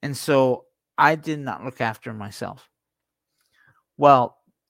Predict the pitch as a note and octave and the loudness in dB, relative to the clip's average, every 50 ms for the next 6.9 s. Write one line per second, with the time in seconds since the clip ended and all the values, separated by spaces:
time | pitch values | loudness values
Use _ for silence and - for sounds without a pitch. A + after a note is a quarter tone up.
0 | _ _ _ D#3+ D3 D3+ E3 F#3 F#3 E3+ D3 - - - D#3+ D3+ C#3 A#2+ - C3 | _ _ _ -4 0 0 0 2 0 -2 -4 -8 -10 -8 -6 -6 -6 -4 -4 -4
1 | B2+ A#2+ C#3 C3+ C3 G2+ G#2+ B2 - - C3 B2+ A#2+ A#2+ - - C#3 B2+ B2 A#2+ | -4 -4 -6 -10 -10 -10 -12 -12 -8 -4 -4 -4 -4 -4 -6 -6 -6 -6 -6 -6
2 | A#2 G#2+ - - B2 A2+ A2 - - B2+ A#2+ B2 C#3 - - _ _ _ _ _ | -8 -8 -6 -4 -4 -4 -6 -6 -6 -6 -4 -4 -6 -8 -12 _ _ _ _ _
3 | _ _ _ _ _ _ _ _ C3+ C#3 B2+ - C3 B2+ B2 A#2+ A#2+ - - - | _ _ _ _ _ _ _ _ -10 -10 -4 -2 -2 -2 -2 -2 -6 -8 -8 -6
4 | C3 B2 A#2 A#2 A#2 A2+ A2 A2 A2+ B2 A#2 A2+ G#2+ B1 B1+ - D3 C#3 B2+ _ | -6 -6 -6 -6 -6 -8 -8 -6 -6 -6 -4 -4 -6 -8 -12 -16 -20 -20 -20 _
5 | _ _ _ _ _ _ _ _ _ _ - C#3 C3+ C3+ C3+ C3+ B2+ B2+ B2+ - | _ _ _ _ _ _ _ _ _ _ -8 -6 -2 -2 0 0 -2 -2 -4 -6
6 | - - B2+ A2 G#2+ A#2+ B2 C#3 F3 F#3+ F#3 C#3 A2 - - - - _ | -8 -6 -6 -6 -6 -6 -4 -2 -2 -2 -2 -2 -6 -12 -16 -20 -20 _